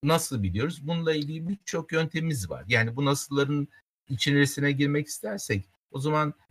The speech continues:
ciddi anlamda astronomi bölümünde bir dersin, e, içerisine girmek gerekir. Ama nasıl olduğunu biliyoruz. Yani nasıl geldiğini de. Ha, Mars'ta bir bakteri fosili varmış işte ve gelmiş. Şimdi bu bizi çok rahatsız etti.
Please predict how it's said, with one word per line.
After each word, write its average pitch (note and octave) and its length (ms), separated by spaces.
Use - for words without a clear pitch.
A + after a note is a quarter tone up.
ciddi C#3 300
anlamda G2 440
astronomi C3+ 420
bölümünde A2+ 400
bir A#2 260
dersin, B2 580
e, F#2 100
içerisine G#2+ 640
girmek E2 400
gerekir. D2+ 440
Ama C3 180
nasıl C#3+ 260
olduğunu G#2+ 440
biliyoruz. F2+ 400
Yani F2 220
nasıl G2 260
geldiğini E2+ 400
de. D2+ 40
Ha, F3+ 200
Mars'ta D#3 480
bir E3 260
bakteri C#3+ 500
fosili A#2+ 720
varmış G#2+ 600
işte G2+ 360
ve G#2+ 100
gelmiş. F2 520
Şimdi D3+ 200
bu E3 120
bizi D#3+ 220
çok E3+ 240
rahatsız A2 360
etti. - 180